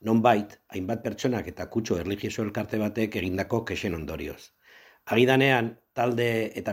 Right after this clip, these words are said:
pertsona hauek ez dute adierazpen askatasunean sinisten, eta zentsura bat egiteko boterea erakutsi dute. Ez dute, besteak beste, sexu bereko bi pertsonak elkarri musu ematen ikusi nahi,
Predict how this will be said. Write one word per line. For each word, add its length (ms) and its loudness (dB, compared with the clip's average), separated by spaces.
pertsona 320 0
hauek 320 2
ez 160 0
dute 400 2
adierazpen 560 -4
askatasunean 560 -4
sinisten, 480 -2
eta 160 4
zentsura 480 2
bat 240 -2
egiteko 380 -2
boterea 400 4
erakutsi 400 -6
dute. 360 -14
Ez 80 2
dute, 540 4
besteak 340 -8
beste, 220 -6
sexu 320 2
bereko 320 4
bi 160 4
pertsonak 480 -2
elkarri 400 -2
musu 220 -4
ematen 340 -2
ikusi 320 -6
nahi, 220 -6